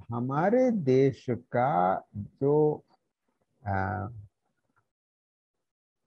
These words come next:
अनुसूच-, अ, अनुसूचित जनजाति के लोग हैं,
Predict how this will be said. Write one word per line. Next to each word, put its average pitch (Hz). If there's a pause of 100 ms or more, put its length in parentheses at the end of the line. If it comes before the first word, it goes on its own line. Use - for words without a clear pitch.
(140)
अनुसूच-, 160
अ, 135
अनुसूचित 147
जनजाति 156
के 117
लोग 98
हैं, -